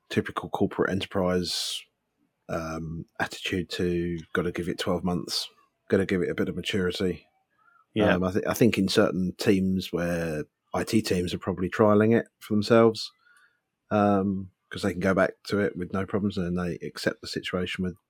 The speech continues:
Speaker 1: applications might not work. But, um,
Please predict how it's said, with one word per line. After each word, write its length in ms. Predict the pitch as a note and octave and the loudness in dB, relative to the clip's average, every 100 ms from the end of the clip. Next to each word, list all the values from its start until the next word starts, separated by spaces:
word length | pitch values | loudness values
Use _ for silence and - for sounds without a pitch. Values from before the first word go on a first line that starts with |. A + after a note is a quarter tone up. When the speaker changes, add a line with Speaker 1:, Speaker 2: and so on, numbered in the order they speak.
| _ _ _ - | _ _ _ -12
Speaker 1:
applications 640 | - - - F#2 - F2+ | -12 -8 -6 -6 -6 -4
might 160 | F#2 E2 | -2 -2
not 120 | C2+ | 0
work. 300 | G2 A#2 - _ _ - - _ _ _ | 2 2 2 _ _ -20 -20 _ _ _
But, 300 | G2 F#2+ - _ - - - - - | 4 4 2 _ -12 -12 -14 -14 -6
um, 640 | F#2+ F2+ F2+ F2 E2+ F2+ | -2 -2 -2 -6 -8 -12